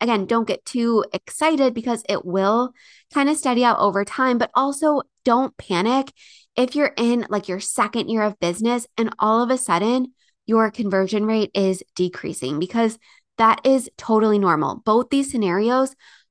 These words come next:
are completely to be expected. And even if you're right around five percent, meaning that for every one hundred visitors to your booking page, you get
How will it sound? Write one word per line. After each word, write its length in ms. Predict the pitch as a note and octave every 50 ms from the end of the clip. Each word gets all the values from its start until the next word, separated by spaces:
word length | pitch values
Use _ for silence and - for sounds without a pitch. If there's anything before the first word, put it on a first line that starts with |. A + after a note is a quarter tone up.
| _ -
are 280 | G#3 G#3 G3+ G#3 G#3
completely 920 | G#3 - - G#3+ G3 - - - G#3 G3+ D#3+ - - C4 C4 C4 C4 - - -
to 200 | - - A3 F#3+
be 180 | A3 G#3 - -
expected. 720 | G3 - - - - C#3 - - _ - F2 - - G#3 - _ _ _ _ _ _ _ _ _ _ _ - - - - _ _ _ _
And 220 | - B3+ B3+ A#3+ A#3 -
even 300 | _ B3 B3 B3 C#4+ D4+
if 140 | D#4+ D#4+ D#4+
you're 140 | E4+ D#4+ D4+
right 260 | A#3+ G#3+ G3+ G#3+ - -
around 420 | G#3 G#3+ G#3+ G3+ G#3 G3+ F#3+ - - _ _
five 260 | G3 F3+ F#3 G3+ -
percent, 640 | - A3 G#3 G#3+ - - E3+ D3+ F3 G#3+ A3 - - _ _ _ _ _ _
meaning 340 | G#3+ A3+ A#3 A#3 A#3+ B3 A#3
that 280 | A3+ A3 G#3+ - -
for 200 | - A3+ G3+ - -
every 440 | G3 G#3 G#3+ G3+ A3 A#3+ B3+ B3+ A#3+
one 160 | - A3 G#3+
hundred 380 | A#3 A3 A3 G3+ G#3 G#3+ F#3+ G3+
visitors 440 | G3+ F#3+ F#3 F#3+ G3 F#3 F#3 F#3 -
to 120 | - -
your 140 | F3+ F#3 F#3
booking 360 | F#3 B3 B3+ - C4 A3 G#3+
page, 360 | G#3+ - G#3+ F#3+ F#3+ F#3+ - - _ - - - _ _ _
you 100 | B3+ A#3
get 260 | - C4 B3 -